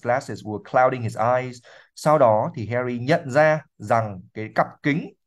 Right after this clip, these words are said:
thì nó đang che mờ cái đôi mắt của cậu ấy. Bởi vì thằng, thằng kia nó, thằng kia nó có bị cận đâu, đúng không? Nó không bị cận. Mọi người nhìn này, từ cloud, đám mây,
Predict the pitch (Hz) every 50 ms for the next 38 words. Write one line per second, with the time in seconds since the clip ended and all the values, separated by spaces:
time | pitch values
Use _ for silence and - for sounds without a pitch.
0 | _ _ - 120 104 107 110 135 143 143 139 - - 175 175 175 175 170 156 147
1 | 143 127 117 113 110 107 110 - 123 135 135 135 160 185 185 - 92 90 113 101
2 | 101 95 92 104 - - - _ _ _ _ _ _ _ _ 170 160 156 151 156
3 | 156 165 151 147 147 143 139 - 151 147 135 - 180 180 170 156 135 147 - -
4 | - - - - - - _ _ _ _ _ _ _ _ _ _ _ _ _ _
5 | 143 139 135 170 165 160 143 - - 131 120 117 117 123 151 170 180 185 175 170
6 | 160 156 160 175 170 170 175 165 143 143 143 135 117 - - _ _ _ _ _
7 | _ _ - 131 139 175 180 165 175 131 135 - 185 170 156 - - 156 - -
8 | _ _ _ - 139 139 135 131 123 120 117 110 107 - - - - - _ _
9 | _ _ _ - 180 156 - - - 180 175 170 170 175 175 165 160 - - -
10 | _ _ _ _ _ _ _ _ 180 123 110 110 131 143 156 156 147 120 104 117